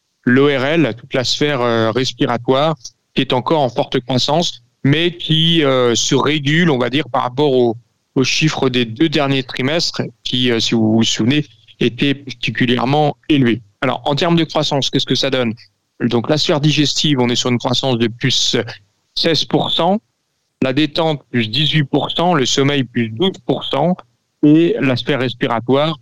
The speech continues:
plus vingt-neuf pour cent. Ça, c'est vraiment les quatre, euh, les quatre segments qui sont, euh, qui dynamisent, on va dire, euh, euh, la nutraceutique sur le mois de mars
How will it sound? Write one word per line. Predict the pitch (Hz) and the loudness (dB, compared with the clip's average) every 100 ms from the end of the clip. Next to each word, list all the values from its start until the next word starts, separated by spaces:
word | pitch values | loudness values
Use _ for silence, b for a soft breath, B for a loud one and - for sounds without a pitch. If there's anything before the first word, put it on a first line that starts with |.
| - | -4
plus | 131 113 | -4 -2
vingt-neuf | 147 147 147 123 | -4 -2 -6 -4
pour | 127 - | -6 -6
cent. | - _ _ _ _ _ - | -14 _ _ _ _ _ -6
Ça, | 190 | -4
c'est | 170 | 0
vraiment | 139 156 180 | 0 0 0
les | 139 | -2
quatre, | - 185 - - | -2 -2 -2 -2
euh, | 127 131 - _ - | -2 -2 -10 _ -8
les | 135 131 | -2 0
quatre | 170 - | 0 -2
segments | - 143 143 160 175 - | -2 0 2 2 2 0
qui | 143 | -4
sont, | - 156 156 147 | -2 0 2 2
euh, | 127 117 107 | 2 2 0
qui | - 127 | -2 -4
dynamisent, | 123 170 165 156 180 170 | 0 2 2 2 2 2
on | 135 | 0
va | 127 | 0
dire, | 135 151 | 0 2
euh, | 123 113 117 _ _ _ - | 2 0 -4 _ _ _ -2
euh, | 120 | 2
la | 117 135 | 2 2
nutraceutique | 135 139 - 131 135 117 156 151 131 | 0 0 0 0 0 0 -2 0 -2
sur | 120 - | 0 2
le | 120 | 2
mois | 117 135 | 2 0
de | 117 | 0
mars | 113 131 147 - - | 2 0 0 -2 -4